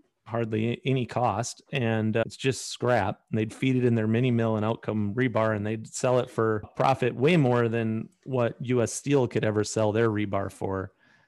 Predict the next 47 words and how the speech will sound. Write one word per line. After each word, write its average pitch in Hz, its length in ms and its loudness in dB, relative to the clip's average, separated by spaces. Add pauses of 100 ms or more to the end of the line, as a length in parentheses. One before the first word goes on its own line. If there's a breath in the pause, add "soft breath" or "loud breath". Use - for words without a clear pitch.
(120 soft breath)
And 113 160 -2
U 147 100 2
S 143 140 0
Steel 143 360 0
thought, 113 280 -4
"Oh," 85 420 2
I 143 60 2
mean, 143 300 0 (220)
U 180 160 4
S 175 120 2
Steel 165 200 4
could 214 260 4
have 180 80 6
stomped 147 380 2
them 120 180 2
out 110 280 0 (260)
at 123 140 0
that 107 200 2
time 104 360 0
if 123 160 0
they'd 110 220 -2
built 113 260 0
m-, 113 180 -4 (120)
mini 135 280 -2
mills, 101 320 -4
but 110 160 -2 (120)
they 123 160 4
would 131 180 4
have 127 260 4
been 120 220 2
cannibalizing 135 1000 2
their 113 200 2
own 120 300 4
business. 147 500 2
So 131 220 2
what 131 140 4
they 139 100 4
did 143 180 4
is 127 100 4
they 127 100 2
just 120 120 -8
said, 117 160 0
"Ah, 143 180 6
we 131 140 4
didn't 123 160 4
really 113 200 4
need 110 240 0